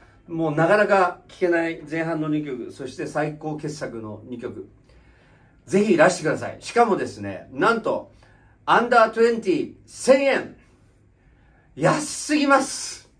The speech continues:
そして、アンダーサーティー二千円。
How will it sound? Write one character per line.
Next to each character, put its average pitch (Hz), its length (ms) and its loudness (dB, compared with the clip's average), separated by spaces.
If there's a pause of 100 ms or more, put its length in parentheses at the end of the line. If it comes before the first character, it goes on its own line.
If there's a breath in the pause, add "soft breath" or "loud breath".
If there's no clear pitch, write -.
(960 soft breath)
そ 185 240 4
し - 100 -4
て、 220 360 -2 (180)
ア 180 160 4
ン 240 80 -2
ダ 233 180 6
ー 226 40 -6
サ 233 140 2
ー 208 120 2
テ 165 80 -6
ィ 123 140 -4
ー 110 100 -14 (140)
二 160 180 0
千 254 280 6
円。 220 280 -4